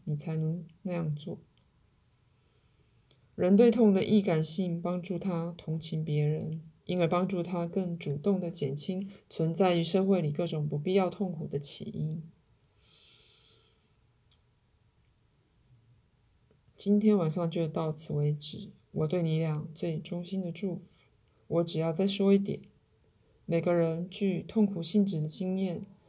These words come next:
也记录在我们将称为“世界之心”的那个东西之上。造成痛苦的每个失败、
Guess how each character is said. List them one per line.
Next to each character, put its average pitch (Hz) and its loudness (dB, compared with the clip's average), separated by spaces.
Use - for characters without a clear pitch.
也 165 0
记 190 4
录 190 2
在 185 2
我 156 2
们 151 2
将 180 -2
称 185 -4
为 165 -6
“世 170 -4
界 175 -2
之 196 0
心” 196 2
的 160 -4
那 165 -4
个 156 -6
东 170 -6
西 170 -6
之 160 -8
上。 - -8
造 175 0
成 156 0
痛 180 4
苦 156 0
的 151 -2
每 151 0
个 165 0
失 202 6
败、 196 0